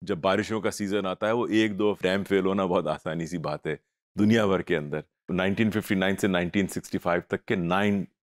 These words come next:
डैम्स फेल्ड, मीन्स ब्रोकन। अब ये दुनिया का जो सबसे मेजर डिजास्टर जो हुआ था हीनान प्रोविंस के अंदर चाइना में,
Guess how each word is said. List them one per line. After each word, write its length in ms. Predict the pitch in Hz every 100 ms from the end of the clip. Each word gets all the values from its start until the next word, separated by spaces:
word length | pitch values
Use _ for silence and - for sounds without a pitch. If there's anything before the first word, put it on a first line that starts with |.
| -
डैम्स 640 | 80 85 87 90 85 - - -
फेल्ड, 340 | 92 78 71 - _ 90
मीन्स 260 | 85 82
ब्रोकन। 520 | - 87 85 78 73 - - - 92
अब 120 | 90
ये 120 | 107
दुनिया 340 | 87 104 107
का 100 | 107
जो 120 | 113 -
सबसे 460 | - - 117 104
मेजर 480 | 92 85 98 101 107
डिजास्टर 640 | 82 82 85 85 - 117
जो 220 | 104 95 85
हुआ 200 | 82 80
था 280 | 101 85 - -
हीनान 300 | 98 90 92
प्रोविंस 420 | 92 85 82 82 -
के 60 | 87
अंदर 180 | 85
चाइना 420 | 101 - 80 87 98
में, 200 | 98